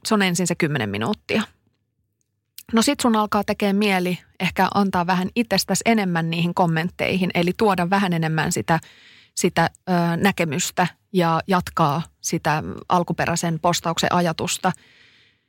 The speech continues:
eteenpäin, niin sitten sit se tarkoittaa, että sit siihen alkaa mennä jo enemmän aikaa, koska nyt sä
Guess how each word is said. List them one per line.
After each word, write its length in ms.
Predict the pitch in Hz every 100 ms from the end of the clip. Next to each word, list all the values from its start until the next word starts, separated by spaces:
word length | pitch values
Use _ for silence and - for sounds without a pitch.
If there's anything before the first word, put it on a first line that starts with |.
| _ -
eteenpäin, 720 | - 165 190 226 320 359 - _ -
niin 340 | 208 196 190 - _ _
sitten 520 | - 302 - 233 202 - _ _ -
sit 180 | - 302 _ -
se 100 | -
tarkoittaa, 440 | 214 208 180 - 175
että 100 | -
sit 160 | 226
siihen 240 | - 208 180
alkaa 280 | 170 175
mennä 220 | 170 175 170
jo 100 | 165
enemmän 300 | 185 170 160
aikaa, 320 | 165 - -
koska 260 | 160 -
nyt 160 | 190 226
sä 220 | - 185